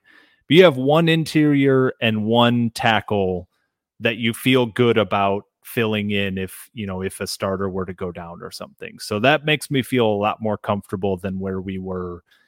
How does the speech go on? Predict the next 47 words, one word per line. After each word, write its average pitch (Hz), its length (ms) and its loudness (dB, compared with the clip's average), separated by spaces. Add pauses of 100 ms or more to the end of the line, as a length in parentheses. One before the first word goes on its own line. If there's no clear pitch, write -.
(120)
you 104 100 -4
know, 85 120 -10
two 104 200 -6
weeks 92 320 -8
ago. 87 400 -14
But, 90 160 -14 (140)
uh, - 140 -14
all 127 340 4
in 117 80 2
all, 107 200 6
I 101 80 4
think 98 240 -4
a, 95 220 -4
a, 107 140 -2 (240)
a 131 40 4
pretty 143 280 2
good 110 240 2
performance 95 580 -4
there 95 180 -2
by 92 200 -4
the 95 80 -2
offensive 92 520 -8
line, 185 360 -4
something 160 320 0
to 131 80 2
feel 107 320 2
optimistic 92 640 -6
about, 90 300 -8
at 90 100 -10
least 95 240 -8
moving 92 320 -8
forward, 92 560 -6
which - 380 -14 (800)
is 143 180 4
more 156 240 8
than 147 160 2
I 131 140 8
would 127 240 6
have 110 360 0 (200)
said 117 480 0
two 127 160 4
weeks 123 280 2
ago, 90 260 -4
right? 101 260 0
Offensive 107 500 0
line 107 280 0
was 101 260 -4